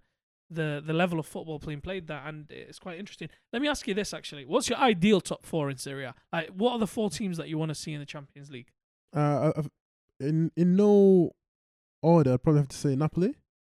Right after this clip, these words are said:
Speaker 2: uh, I, Milan, um, Inter, and probably Juventus.
Speaker 1: Ooh, see, for me, bro, I wanna see Roma in there, because I love Roma. I've loved Roma for, you know, since the Francesco Totti days. They, they've been kind of the,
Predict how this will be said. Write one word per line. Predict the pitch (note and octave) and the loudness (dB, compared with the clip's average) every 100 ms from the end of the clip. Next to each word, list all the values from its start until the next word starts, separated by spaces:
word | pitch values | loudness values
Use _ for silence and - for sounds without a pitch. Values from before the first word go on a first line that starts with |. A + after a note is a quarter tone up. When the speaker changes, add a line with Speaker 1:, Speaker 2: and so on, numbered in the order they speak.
| _ _ _ _ _ _ _ _ - | _ _ _ _ _ _ _ _ -4
Speaker 2:
uh, | C#3 C3+ C3+ B2 - - | 0 0 -2 -4 -10 -12
I, | C3+ _ _ | -12 _ _
Milan, | B2+ D3 D3+ D#3 D#3 G#3+ _ _ _ _ _ _ _ _ _ | -4 2 2 2 0 -2 _ _ _ _ _ _ _ _ _
um, | C3 C3+ C3+ C3 C3 B2+ A#2+ - _ | -2 0 2 0 0 -2 -6 -10 _
Inter, | F3+ F#3 C#3 E3+ D#3+ - | 0 2 2 0 -2 -8
and | D3 D3 D3 D3 - _ _ _ _ - | -4 -2 -2 -4 -8 _ _ _ _ -2
probably | G#3 G#3 G3 F3+ F3 - - | 0 4 6 6 4 -2 2
Juventus. | D#3 E3+ B3+ B2 - - - _ - | 4 4 0 -4 -8 -12 -20 _ -12
Speaker 1:
Ooh, | D#3 D#3 D3+ C#3+ C#3 | -6 -4 -2 -4 -6
see, | C#3+ B3 | -4 -4
for | - | -4
me, | F#3+ B3 | -2 -2
bro, | F#3 D#3+ F3 | -2 -2 -2
I | - A3+ | 0 2
wanna | F#3+ | 0
see | - D3 | -2 -2
Roma | D#3 E3+ D#3 | 0 0 -2
in | D3 | -4
there, | C3+ C3+ - | -8 -10 -12
because | C#3+ D#3 | -8 -4
I | D3 E3+ | 0 0
love | D#3+ D3 | 0 -2
Roma. | D3 C#3+ | -4 -4
I've | D#3 D#3+ | -6 -4
loved | D#3 D#3 | -4 0
Roma | D3+ C#3+ | 0 0
for, | - B2+ | -4 -4
you | C#3 | -4
know, | C3 | -6
since | - D3+ | -8 -10
the | - C#3 C3 | -8 -10 -10
Francesco | C#3+ C3+ D3 - C#3+ | -10 -10 -10 -10 -12
Totti | D#3+ - C#3+ | -10 -8 -6
days. | B2 B2+ - | -6 -8 -10
They, | D3+ D3+ | -6 -2
they've | E3 D#3+ | 0 0
been | D#3 | -2
kind | - D3+ | -4 -6
of | C#3+ | -6
the, | D3 | -6